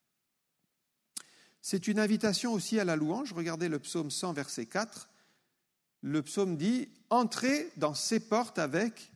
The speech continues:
des louanges. » Quand nous passons la porte pour entrer dans la présence de Dieu, déjà nous faisons monter nos louanges,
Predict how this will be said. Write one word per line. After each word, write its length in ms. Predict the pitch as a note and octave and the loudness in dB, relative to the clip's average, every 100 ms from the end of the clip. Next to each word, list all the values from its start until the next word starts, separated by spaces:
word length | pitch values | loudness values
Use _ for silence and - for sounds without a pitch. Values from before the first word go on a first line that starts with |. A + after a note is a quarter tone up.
| _ | _
des 120 | - D3+ | -6 -2
louanges. » 360 | C#3+ A#2 A2+ - | -2 -6 -10 -12
Quand 180 | D#3 | -12
nous 80 | E3+ | -12
passons 380 | D3 F#3 - G3+ | -8 -8 -6 -6
la 140 | D3+ | -6
porte 640 | B2 - A3+ A3+ - - - _ _ _ _ _ _ | -6 -4 -4 -4 -10 -20 -20 _ _ _ _ _ _
pour 140 | C3 | -10
entrer 240 | C#3+ - | -10 -8
dans 100 | E3 | -6
la 100 | C#3+ | -6
présence 360 | C#3 - D3 C3+ | -6 -8 -10 -8
de 100 | B2+ | -8
Dieu, 240 | A#2 G3+ A#3 _ - | -4 -4 -6 _ -10
déjà 340 | C3+ A#2+ G3+ | -8 -8 -8
nous 120 | F3 | -10
faisons 280 | C3 C3+ C3 | -12 -12 -10
monter 480 | B2 B2 E3+ A3+ B3+ _ _ _ _ | -12 -8 -6 -6 -8 _ _ _ _
nos 200 | C#3+ D#3 | -8 -8
louanges, 540 | C#3 A#2 B2 _ - | -8 -12 -18 _ -20